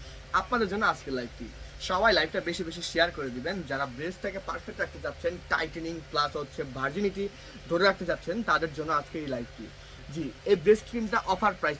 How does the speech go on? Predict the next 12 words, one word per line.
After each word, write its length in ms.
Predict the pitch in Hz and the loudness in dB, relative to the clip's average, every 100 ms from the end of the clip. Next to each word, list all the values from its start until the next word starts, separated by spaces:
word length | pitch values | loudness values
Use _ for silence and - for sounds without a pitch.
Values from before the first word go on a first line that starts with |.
| - | -4
চলতেছে 320 | 131 135 139 | -6 -6 -6
মাত্র 380 | 127 123 220 294 - - - | -6 -4 -2 -2 -6 -18 8
পাঁচশো 400 | 214 240 - 247 - | 8 8 4 -2 0
পঞ্চাশ 400 | 196 180 160 - | 0 0 -2 -2
টাকা। 240 | 147 131 123 - - - - - | -2 -2 -4 -12 -16 -18 -18 -4
কোনো 280 | 247 262 294 - | 0 2 2 4
সাইড 200 | 180 160 | 4 4
ইফেক্ট 400 | 156 113 - - | -4 -6 -6 -6
ছাড়া 340 | 123 127 214 359 - | -4 2 2 2 -10
আপনি 240 | - - 165 | -8 -4 -4
আপনার 240 | 147 147 117 | -2 -4 -4
ব্রেস্টটাকে 480 | 151 233 - 202 | -2 -2 -2 -2